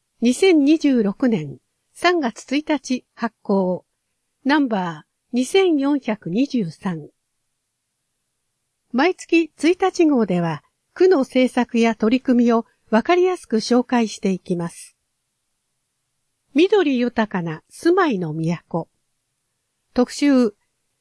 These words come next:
身近な文化財を見に行こう。文化財巡りに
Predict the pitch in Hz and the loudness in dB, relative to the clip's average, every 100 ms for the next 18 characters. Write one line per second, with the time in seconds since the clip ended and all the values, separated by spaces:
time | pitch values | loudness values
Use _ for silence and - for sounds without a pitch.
0 | _ - 240 330 - 370 359 330 359 349 | _ -2 0 2 2 2 2 2 2 4
1 | 349 294 277 214 185 214 285 233 160 - | 2 2 2 2 0 0 2 0 -2 -2
2 | 175 120 135 _ _ _ _ _ _ _ | 0 0 -8 _ _ _ _ _ _ _
3 | _ _ _ _ _ _ _ 202 262 339 | _ _ _ _ _ _ _ -2 0 2
4 | 370 370 370 349 370 330 269 220 208 | -2 2 2 4 4 2 2 0 0